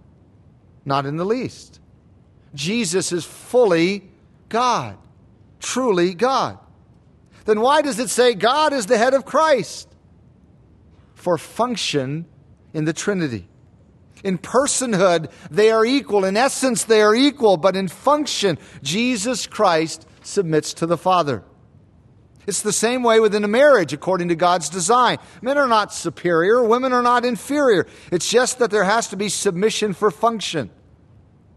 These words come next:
And ladies, please understand that contrary to contemporary thinking,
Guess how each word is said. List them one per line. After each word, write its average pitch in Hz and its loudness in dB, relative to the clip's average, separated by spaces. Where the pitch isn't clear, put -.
And 170 -6
ladies, 208 2
please 220 -4
understand 185 -2
that 151 -2
contrary 190 0
to 147 -6
contemporary 160 -2
thinking, 139 -4